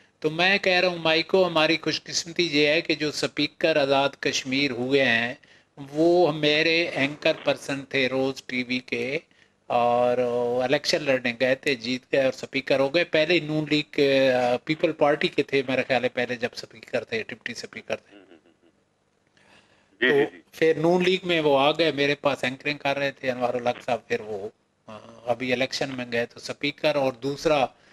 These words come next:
Speaker 1: Niazi हो गया। पहले उनका Aziz है, भाई है छोटा, जो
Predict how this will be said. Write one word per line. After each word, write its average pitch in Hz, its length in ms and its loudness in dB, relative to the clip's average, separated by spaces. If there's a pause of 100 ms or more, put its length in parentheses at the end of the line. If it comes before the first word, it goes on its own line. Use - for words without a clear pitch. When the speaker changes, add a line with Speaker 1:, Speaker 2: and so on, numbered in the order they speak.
(380)
Speaker 1:
Niazi 131 380 2
हो 151 160 4
गया। 139 220 0 (340)
पहले 139 420 2
उनका 131 360 -6
Aziz 131 400 -4
है, 120 420 0 (220)
भाई 120 260 -2
है 123 200 0
छोटा, 110 420 -8
जो 107 360 -8